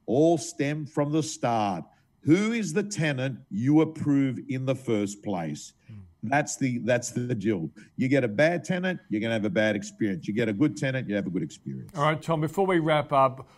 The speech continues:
Speaker 2: what, what's the advice you'd give to anyone who's actually going to think about scanning the country, trying to find the best place to buy, and then being a property investor from afar?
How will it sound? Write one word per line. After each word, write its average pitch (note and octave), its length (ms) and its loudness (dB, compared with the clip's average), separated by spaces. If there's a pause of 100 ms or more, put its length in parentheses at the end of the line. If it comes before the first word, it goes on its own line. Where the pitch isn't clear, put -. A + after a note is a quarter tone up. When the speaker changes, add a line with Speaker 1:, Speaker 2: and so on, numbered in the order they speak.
Speaker 2:
what, F3+ 180 -4
what's F#3+ 220 0
the E3+ 140 2
advice C#3+ 500 4
you'd C3 180 -4
give C3+ 240 0
to C3+ 140 -4
anyone A#2+ 440 -4
who's A#2+ 220 -4
actually B2 380 -2
going A#2+ 300 -4
to A#2 200 -4 (440)
think C3 220 -2
about B2 440 0 (260)
scanning C#3+ 640 -2
the D3 80 -2
country, A#2+ 640 -6
trying C3 340 -2
to D3 60 -4
find C#3 320 -2
the C3+ 60 -2
best B2+ 280 -4
place B2+ 320 -2
to C3 100 -8
buy, A2 440 -2 (320)
and C3 160 -6
then E3 420 -4 (200)
being C3+ 220 -4
a B2+ 60 -4
property C#3+ 320 -4
investor C3 460 -4
from C3 240 -10
afar? G2+ 380 -8